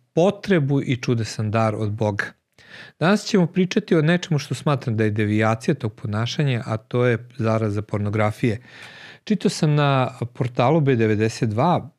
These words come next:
pre više godina, e, opravdanje vezano za pornografiju, da je neko rekao, "Ako većina ljudi voli da ima seks, ali pola jednako veliki deo takođe voli i da samo nešto gleda",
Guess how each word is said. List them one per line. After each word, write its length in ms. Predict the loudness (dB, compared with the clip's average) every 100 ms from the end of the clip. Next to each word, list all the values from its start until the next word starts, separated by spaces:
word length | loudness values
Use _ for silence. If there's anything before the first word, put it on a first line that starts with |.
| _
pre 220 | 0 0
više 320 | 0 -2 -2
godina, 600 | 0 2 2 2 0 -2 -6
e, 220 | -12 -8 -6 -8 -8
opravdanje 840 | -6 -2 -2 0 2 2 2 2 0
vezano 460 | 0 0 0 -2 -2
za 260 | 0 -2
pornografiju, 760 | -2 -4 -2 -2 -2 -2 0 -2
da 120 | 0
je 80 | -2
neko 260 | -2 -2
rekao, 280 | -2 0 0
"Ako 180 | 0 -2
većina 300 | -2 0 0
ljudi 280 | 2 2 2
voli 320 | 2 2 2
da 100 | 0
ima 180 | -2 -4
seks, 480 | 0 0 0 -6 -16 -20 -20 -20 -8
ali 180 | 0 0 2
pola 240 | 2 2
jednako 480 | 2 2 0 0 0
veliki 340 | 2 2 0 0
deo 180 | 0
takođe 420 | 0 -2 0 0 2
voli 360 | 2 4 2
i 240 | 0 0 0
da 140 | -2
samo 320 | -2 -2 0
nešto 300 | -2 -2 -4
gleda", 480 | 0 2 2 2 0